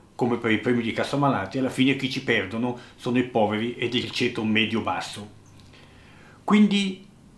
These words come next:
dobbiamo trovare la formula affinché tutto quanto viene incassato dallo Stato per diminuire l'inquinamento, quindi ecotassa, per esempio aumentando il prezzo della benzina, alla fine ritorni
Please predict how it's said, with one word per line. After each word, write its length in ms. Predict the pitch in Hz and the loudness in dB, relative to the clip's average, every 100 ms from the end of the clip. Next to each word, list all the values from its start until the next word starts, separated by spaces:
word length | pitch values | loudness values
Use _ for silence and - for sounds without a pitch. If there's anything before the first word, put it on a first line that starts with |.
| - | -10
dobbiamo 360 | 139 135 165 165 | -2 0 2 0
trovare 360 | 151 147 160 | 0 2 2
la 100 | 156 | 2
formula 640 | 135 147 139 123 120 147 143 | 0 2 4 2 0 -2 -4
affinché 560 | - - 147 143 127 - | -6 -4 -2 -2 -2 -2
tutto 380 | 208 - 170 | -4 -2 -2
quanto 460 | - 143 120 113 104 | 0 2 2 -2 -4
viene 340 | 110 160 147 | 0 2 4
incassato 720 | 135 131 131 139 - 151 156 156 | 4 4 2 -4 0 0 2 0
dallo 240 | 135 131 | 0 0
Stato 580 | - - 117 - - 95 - - - - - - | 0 0 0 -2 -12 -18 -20 -20 -20 -20 -20 -4
per 460 | - 156 165 151 - - - - - - | 2 2 2 -4 -12 -20 -20 -20 -20 -20
diminuire 1120 | - 110 143 156 151 151 170 185 175 170 139 - - | -16 -2 2 4 4 4 4 4 4 2 -2 -10 -14
l'inquinamento, 880 | - 135 135 151 135 131 123 101 101 | -2 -2 0 2 4 4 4 2 -6
quindi 260 | - 143 - | -6 -2 -2
ecotassa, 720 | 131 135 123 107 - - - | -2 -2 -2 -2 -4 -12 -12
per 160 | - 104 | -6 -4
esempio 600 | 101 117 113 92 104 - | 0 2 0 -2 -6 -4
aumentando 540 | 107 107 101 123 113 | -4 -4 -4 -4 -2
il 80 | 104 | -2
prezzo 400 | - 123 - 123 | 0 -2 0 -6
della 220 | 104 123 | -2 -2
benzina, 760 | 117 143 127 175 214 220 - - | 0 0 2 4 4 2 -4 -12
alla 220 | - 143 | 0 0
fine 340 | 139 208 214 - | 2 4 4 4
ritorni 1000 | 127 135 147 151 120 113 131 214 214 - | 2 4 6 6 6 2 0 0 -2 -10